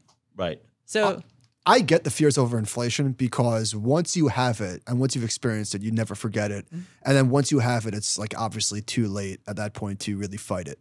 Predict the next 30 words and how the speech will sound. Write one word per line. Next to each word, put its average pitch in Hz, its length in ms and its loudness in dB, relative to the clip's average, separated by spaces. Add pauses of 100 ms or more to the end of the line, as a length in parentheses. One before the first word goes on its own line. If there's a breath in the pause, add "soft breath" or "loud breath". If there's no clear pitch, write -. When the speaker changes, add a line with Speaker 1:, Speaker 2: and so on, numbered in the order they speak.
Speaker 3:
So 113 240 2
I 143 180 4
get 147 160 4
why 131 120 2
people 120 260 -2
are 110 220 -2 (440)
so 123 220 2
paranoid, 113 460 0
but 135 100 0
it 131 100 4
just - 260 2
seems 156 320 2
to 135 100 0
me 110 400 2 (400)
like 110 160 -4
we're 117 80 0
gonna 104 140 0
be 101 120 -4
okay. 78 240 -6 (380)
Speaker 1:
Well, - 140 -4
Arge-, 165 440 0
Argentina 170 680 0
required, 123 960 2 (300)
Argentina 175 560 0
was 135 160 0
on 131 100 2
the 123 80 0
hook 113 340 0 (400)
and 113 160 2
they, 110 280 2